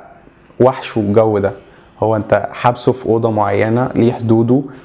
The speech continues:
مش مخلي ليه حدود كتير، فبالتالي هو اول ما بيخرج في اوبن اريا لا هو بيبوظ كل حاجه انت، انت عملتها. فانت اساسا اتعاملت بسلوك غلط معاه.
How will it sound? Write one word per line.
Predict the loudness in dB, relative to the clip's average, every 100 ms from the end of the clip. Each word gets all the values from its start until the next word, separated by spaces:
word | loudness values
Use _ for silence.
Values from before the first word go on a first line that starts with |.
| -6
مش | -4 0
مخلي | -2 2 2 2
ليه | 2
حدود | 0 0
كتير، | -4 0 2 2 -2 -18 -20 -20 -16
فبالتالي | -2 0 0 2 2 2
هو | 0 2
اول | 0
ما | 0
بيخرج | 0 0 -2 -6
في | -2
اوبن | 0 2 0 0
اريا | 2 0 -6 -14 0
لا | 0
هو | 2 0
بيبوظ | 0 2 2 0 -2
كل | 0 0
حاجه | 0 -2 2 2
انت، | 0 0
انت | 0 0 -2
عملتها. | 0 0 -2 -2 -4 -10 -20 -20 -16 -4
فانت | -2 0
اساسا | 2 2 2
اتعاملت | 2 0 2 0
بسلوك | -2 0 -2 -2 -12 -6 0
غلط | 0 0 -2
معاه. | -8 -8